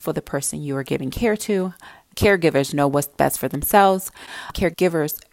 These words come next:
give freely without expectation. They feel energized after giving, doesn't take others' actions personally, encourage others to solve their own problems, uses assertive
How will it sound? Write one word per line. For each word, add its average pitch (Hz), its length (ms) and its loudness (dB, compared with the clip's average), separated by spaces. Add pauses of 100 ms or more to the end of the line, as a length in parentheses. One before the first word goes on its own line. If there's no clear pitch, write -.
give 143 200 0
freely 170 520 0
without 147 400 2
expectation. - 1080 -2 (500)
They 156 100 0
feel 156 280 -2 (100)
energized 139 720 0 (140)
after 156 600 2 (540)
giving, 151 580 -2 (100)
doesn't 160 340 -2
take 165 320 -4
others' 143 480 -2 (140)
actions 151 520 0
personally, 208 840 -4 (480)
encourage 180 400 0
others 160 340 -2
to - 120 -6
solve 131 260 0
their - 180 -4
own 170 200 -4
problems, 139 720 -2
uses 147 500 -4
assertive 151 540 -2